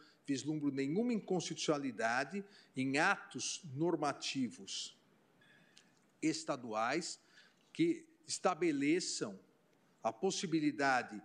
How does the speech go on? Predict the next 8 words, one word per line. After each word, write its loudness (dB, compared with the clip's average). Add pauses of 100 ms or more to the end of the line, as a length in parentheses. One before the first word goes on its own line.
(260)
de, 2
após 2
distribuído 0
o 0
inquérito 2
à 4
autoridade 2
judicial, 0